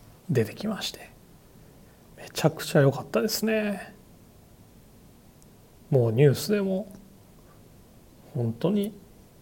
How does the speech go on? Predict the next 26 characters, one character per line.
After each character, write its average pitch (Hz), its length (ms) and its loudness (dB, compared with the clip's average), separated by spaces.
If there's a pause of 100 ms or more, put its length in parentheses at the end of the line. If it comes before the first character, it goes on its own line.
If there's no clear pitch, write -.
(800)
大 120 220 4
絶 127 220 2
賛 190 320 -2
で 175 80 -2
し - 120 -8
た 190 80 -6
ね。 202 280 0 (1500)
も 120 760 -6
う 196 160 -2
特 143 240 4
に 160 80 -6
ト - 160 -4
ラ 139 100 10
ウ 104 120 2
ト - 120 -2
の 196 240 -4 (200)
三 214 240 -4
振 196 160 -2
に 185 100 0
し - 100 -6
た 185 340 -2
ス - 160 -8
プ 131 140 2
リ 104 80 -4
ッ - 40 -14
ト、 - 340 -6